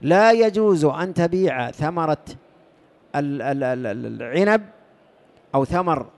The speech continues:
النخل أو، آه، الحب حتى يبدو صلاحه.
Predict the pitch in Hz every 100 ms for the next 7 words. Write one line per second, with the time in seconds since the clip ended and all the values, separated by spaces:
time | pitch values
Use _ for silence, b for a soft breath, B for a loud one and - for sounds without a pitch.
0 | - 143 156 196 226 220 - _ _ _
1 | _ _ _ _ _ _ _ 160 165 180
2 | 156 - - - 147 143 135 131 127 131
3 | 131 127 - 202 226 175 _ _ _ _
4 | _ - - - _ - 143 131 135 156
5 | 139 170 196 - 127 113 -